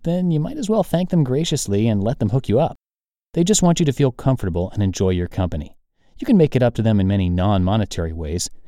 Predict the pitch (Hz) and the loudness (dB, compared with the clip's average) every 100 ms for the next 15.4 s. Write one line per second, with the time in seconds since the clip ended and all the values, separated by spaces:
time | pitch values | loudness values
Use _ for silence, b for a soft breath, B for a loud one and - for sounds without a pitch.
0 | B B 113 - 135 104 131 120 98 90 | B B -2 2 4 6 4 4 2 0
1 | 101 113 95 110 120 87 90 - 104 107 | 0 -2 0 0 2 2 0 -2 -2 -2
2 | - 85 107 - 85 98 95 95 101 - | -2 -4 -2 -2 -2 0 0 -2 -4 -4
3 | - 131 - 110 107 101 92 113 92 85 | -6 -6 -2 -2 0 0 0 0 0 -4
4 | 87 98 113 117 92 87 - - - 104 | -6 -4 0 0 0 -4 -6 -8 -2 2
5 | 98 90 82 - b b b 160 147 131 | 2 0 -2 -8 b b b 2 4 6
6 | 127 127 - 98 101 104 95 - 98 - | 4 -2 -2 2 2 2 -2 -2 -4 -4
7 | 92 101 85 80 - 85 82 82 82 - | -4 -4 -4 -6 -6 -6 -6 -6 -6 -2
8 | 98 80 73 - - _ _ _ - - | -2 -2 -6 -12 -20 _ _ _ -12 -8
9 | 143 - 214 156 147 - 76 101 101 113 | -4 2 4 4 2 -2 -6 -4 0 0
10 | - 82 80 - 85 82 85 73 - _ | -2 -8 -8 -4 -4 -4 -8 -10 -12 _
11 | _ _ _ _ - 226 226 208 185 165 | _ _ _ _ -4 -2 2 4 4 2
12 | 151 123 - - 123 127 110 - 120 104 | -2 -4 -4 -2 0 2 0 0 2 2
13 | 113 110 104 127 131 120 113 120 113 95 | 0 -2 0 2 2 4 2 0 -2 0
14 | 120 139 - 135 127 107 120 127 95 98 | -2 -2 -2 0 2 2 2 0 0 0
15 | 95 123 113 90 | 2 4 4 0